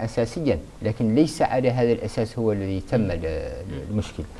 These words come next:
Speaker 1: المشكل أنه جميع المستشارين كلهم وقعوا على ورقة بيضاء حتى يضمن أنهم ما يزكوا حد ثاني. هذا هون نوع من الاستئثار ونوع من احتكار،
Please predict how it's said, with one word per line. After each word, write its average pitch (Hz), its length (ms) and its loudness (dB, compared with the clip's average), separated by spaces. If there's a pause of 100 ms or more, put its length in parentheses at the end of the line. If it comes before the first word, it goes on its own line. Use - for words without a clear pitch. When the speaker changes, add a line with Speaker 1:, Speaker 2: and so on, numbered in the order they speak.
(440)
Speaker 1:
المشكل 135 480 6
أنه 117 280 8
جميع 120 320 6
المستشارين 123 840 4
كلهم 127 360 2
وقعوا 127 280 4
على 110 220 2
ورقة 120 400 4
بيضاء 107 500 4 (840)
حتى 117 520 0
يضمن 120 440 6 (140)
أنهم 101 180 0
ما 95 180 0
يزكوا 101 380 2
حد - 220 -6 (140)
ثاني. 76 180 -4 (1000)
هذا 104 340 4
هون 131 260 2
نوع 113 140 2
من 101 160 0
الاستئثار 120 800 2
ونوع 98 240 -2
من 92 200 -2
احتكار، 120 600 2